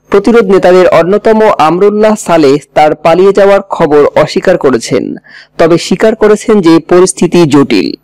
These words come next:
রাজধানী কাবুলের উত্তরে অবস্থিত পানশির উপত্যকাটি হল আফগানিস্তানের ক্ষুদ্রতম প্রদেশ। কেবল এই এলাকাটি এখনো তালেবান নিয়ন্ত্রণের বাইরে রয়েছে।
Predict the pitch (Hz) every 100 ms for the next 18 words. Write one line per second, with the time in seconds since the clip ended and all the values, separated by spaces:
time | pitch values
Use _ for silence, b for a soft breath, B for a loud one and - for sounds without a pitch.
0 | _ _ 147 165 175 226 233 220 202 160
1 | 185 214 202 175 - 196 196 190 143 143
2 | 180 196 160 147 143 - 185 202 - 220
3 | 202 165 190 - 202 202 202 185 180 143
4 | 151 B B B 151 156 202 214 - 233
5 | 214 208 _ 202 180 214 214 202 190 -
6 | 175 120 107 - - _ b b - 196
7 | 214 - 185 165 190 196 196 180 151 -
8 | 160 - 208 202 165 156 156 147 156 185
9 | 185 190 185 165 139 147 147 135 117 92
10 | - -